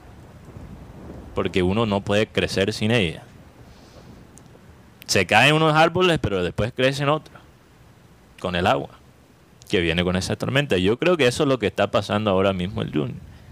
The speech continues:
Se nos están cayendo ciertos árboles, ojalá, para que crezcan otros.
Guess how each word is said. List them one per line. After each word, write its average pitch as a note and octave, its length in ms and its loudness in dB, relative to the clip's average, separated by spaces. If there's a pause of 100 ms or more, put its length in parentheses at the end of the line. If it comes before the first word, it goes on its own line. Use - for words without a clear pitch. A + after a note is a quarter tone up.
(920)
Se G2 140 -2
nos F2+ 80 2
están F2+ 260 -2
cayendo C3 440 4
ciertos A#2+ 460 0
árboles, B2+ 500 2
ojalá, A2+ 600 2 (1500)
para F#2+ 200 2
que F2 160 0
crezcan F2 360 0
otros. A#2+ 320 -2